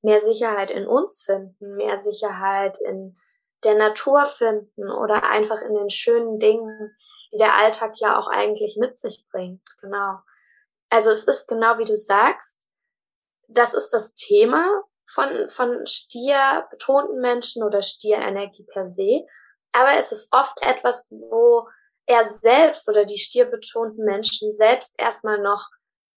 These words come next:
auf der Suche sind. Also sie brauchen das sehr, sehr stark, diese Sicherheit und diese Stabilität und diese Erdung. Aber sie suchen sie dann oft noch im Außen statt in sich.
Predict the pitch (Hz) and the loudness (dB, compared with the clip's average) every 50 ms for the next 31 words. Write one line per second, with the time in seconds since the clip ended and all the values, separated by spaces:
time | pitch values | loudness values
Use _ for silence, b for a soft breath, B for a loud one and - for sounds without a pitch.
0 | _ _ - 226 220 220 - - 208 208 - - 226 302 330 - 247 214 - - | _ _ 0 0 0 0 2 2 2 2 2 0 0 0 0 2 0 0 0 -2
1 | - 180 180 196 - - 202 202 196 196 196 190 208 214 214 - - 202 254 311 | -8 -8 -8 -8 -4 -2 0 0 0 -2 -2 -2 -4 -4 -2 0 2 4 6 6
2 | 226 220 - 233 214 214 202 190 185 - - - 190 190 190 185 202 196 196 - | 4 4 2 -4 -4 -2 -2 -2 -2 -2 -2 0 0 0 -2 -4 -4 -2 -2 -2
3 | - - 202 196 190 202 - - - - _ - - 208 208 196 202 202 202 202 | -2 0 0 0 0 0 -2 -2 -6 -8 _ -8 -4 -4 -2 0 0 -2 -2 -2
4 | B B B B B B B B _ - 202 190 208 240 240 - 277 254 - - | B B B B B B B B _ -8 0 4 6 6 6 4 2 0 0 0
5 | 254 247 247 254 269 285 277 - 226 208 208 208 214 214 214 208 - - - 208 | 2 4 4 4 4 2 0 -2 -4 -4 -4 -4 -2 0 0 0 0 2 0 -2
6 | 208 226 220 220 220 214 214 - - 220 220 233 277 320 - - _ _ _ _ | -2 -2 -4 -6 -6 -6 -4 0 2 4 4 4 4 0 -2 -8 _ _ _ _
7 | _ _ _ _ _ _ - - 208 208 214 208 196 214 208 208 185 185 185 202 | _ _ _ _ _ _ -2 0 0 2 2 2 2 2 4 4 6 6 6 6
8 | 214 220 233 254 277 339 - _ _ _ _ _ _ _ _ _ _ _ - 233 | 4 4 2 0 -2 -4 -10 _ _ _ _ _ _ _ _ _ _ _ 2 4
9 | 226 226 247 262 277 277 311 330 277 240 233 220 214 220 254 294 294 277 254 226 | 6 6 6 4 4 4 2 2 0 -2 -4 -4 -2 -4 -4 -4 -4 -4 -2 2
10 | 214 214 214 208 202 208 208 - 262 285 277 - - - 254 240 220 220 214 214 | 4 4 4 4 2 0 2 4 4 4 2 0 -8 -6 -4 -4 -4 -4 -6 -2
11 | 214 208 202 202 220 247 247 - - - _ - 214 233 311 415 427 _ _ _ | 2 4 6 6 6 6 2 -2 -8 -10 _ -12 -10 -8 -8 -8 -10 _ _ _
12 | - - - - - 226 220 220 - - 226 214 214 208 202 185 - - - - | -4 -4 -2 0 2 0 0 0 -2 0 2 2 2 2 2 0 0 -2 -6 -14
13 | - | -18